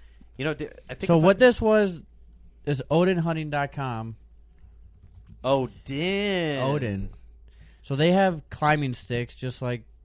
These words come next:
Speaker 2: Lone Wolf and all those other ones, but they have removable steps on the sticks. So you can
Speaker 1: Oh,
Speaker 2: leave, you
Speaker 1: really?
Speaker 2: can leave the sticks in the tree, but then take the steps out as you climb down.
Speaker 1: There you go.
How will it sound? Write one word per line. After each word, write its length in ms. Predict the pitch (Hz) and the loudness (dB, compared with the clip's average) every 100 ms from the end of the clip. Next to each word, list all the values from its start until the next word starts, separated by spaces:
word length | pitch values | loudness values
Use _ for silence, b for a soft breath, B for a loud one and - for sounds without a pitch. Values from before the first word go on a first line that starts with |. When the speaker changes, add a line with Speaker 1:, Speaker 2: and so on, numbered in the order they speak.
| _ _ | _ _
Speaker 2:
Lone 280 | 113 117 120 | -8 -4 -2
Wolf 240 | 113 113 - | -2 -4 -4
and 80 | |
all 100 | 110 | -4
those 120 | 107 113 | -2 -4
other 160 | 110 | -4
ones, 300 | 104 98 - - | -6 -8 -10 -10
but 100 | 113 | -6
they 120 | 123 | -4
have 180 | 131 120 | -4 -4
removable 640 | 120 117 131 135 123 120 | -6 -2 -2 -2 -4 -6
steps 540 | - - 127 123 - - | -8 -6 -4 -4 -8 -14
on 140 | 107 95 | -12 -12
the 80 | 98 | -12
sticks. 360 | - 92 - | -12 -12 -12
So 80 | 113 | -10
you 160 | 123 160 | -8 -2
can 100 | 104 | 2
Speaker 1:
Oh, 540 | 127 139 143 135 104 95 | 6 8 8 6 2 -2
Speaker 2:
leave, 80 | |
you 100 | 156 | -2
Speaker 1:
really? 120 | 180 202 | 2 2
Speaker 2:
can 80 | 190 | 2
leave 200 | 190 175 | 0 0
the 80 | 165 | -6
sticks 400 | - 185 180 170 | -4 -2 -2 -4
in 100 | 156 | -6
the 80 | 139 | -6
tree, 520 | - 175 156 139 131 - | -6 -4 -2 -4 -6 -8
but 100 | 135 | -6
then 140 | 143 | -4
take 300 | 127 165 160 | -2 -2 -4
the 80 | 139 | -6
steps 420 | - - 156 - | -10 -6 -6 -6
out 300 | 127 117 113 - | -8 -6 -8 -10
as 180 | 127 | -8
you 80 | 120 | -8
climb 300 | - 127 113 | -8 -8 -6
down. 420 | 107 120 98 92 - 98 | -6 -6 -6 -10 -14 -6
Speaker 1:
There 220 | 123 147 | -2 0
you 160 | 151 117 | -2 -2
go. 400 | 120 107 104 | -4 -2 -4